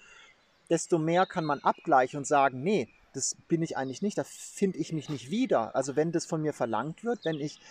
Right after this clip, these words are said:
wenn ich die und die Rolle zu spielen habe, sorry, damit kann ich wenig anfangen, ich bin da nicht glücklich drin.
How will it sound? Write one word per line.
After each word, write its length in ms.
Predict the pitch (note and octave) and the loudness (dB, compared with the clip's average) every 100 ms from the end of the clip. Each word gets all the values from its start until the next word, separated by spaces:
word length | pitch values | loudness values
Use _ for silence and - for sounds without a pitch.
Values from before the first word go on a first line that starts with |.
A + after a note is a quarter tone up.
| - - - | -20 -20 -8
wenn 140 | D3 D#3 | -2 -2
ich 120 | - | -2
die 140 | E3 | -2
und 140 | E3 D3+ | -2 0
die 60 | |
Rolle 380 | C#3+ B2+ C#3 E3 | -2 2 4 4
zu 120 | - | 0
spielen 440 | D3+ - C#3+ D#3 F#3 | -8 -6 -4 -2 0
habe, 340 | F3+ F3+ G#3+ - - - - - - _ _ | -2 0 -4 -6 -20 -20 -20 -20 -20 _ _
sorry, 300 | - A#3 G#3+ | -2 0 2
damit 220 | E3+ D#3 - | 2 0 -2
kann 200 | - F#3+ | -2 -2
ich 120 | E3 | 0
wenig 280 | F#3 F3+ D#3+ | -2 0 -4
anfangen, 260 | E3 D3+ | -4 -4
ich 120 | C#3 | -4
bin 120 | - F3 | 0 0
da 80 | |
nicht 180 | F3+ - | 0 -4
glücklich 440 | C#3 C#3+ - - - | -2 -2 -2 -10 -10
drin. 260 | F#2 G2+ | -12 -14